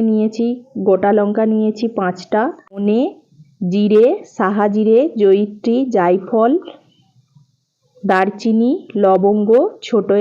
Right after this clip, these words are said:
এলাচ, সাহা মরিচ আর সাহা জিরে। এই মশলাটা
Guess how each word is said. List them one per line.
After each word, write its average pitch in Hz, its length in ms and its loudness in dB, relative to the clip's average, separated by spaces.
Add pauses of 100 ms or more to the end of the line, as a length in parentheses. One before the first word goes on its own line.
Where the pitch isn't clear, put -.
এলাচ, 233 300 0 (380)
সাহা 208 260 -4 (100)
মরিচ 202 360 0 (340)
আর 190 80 0 (120)
সাহা 185 280 -2 (120)
জিরে। 175 280 0 (1400)
এই 240 140 2 (100)
মশলাটা 214 460 0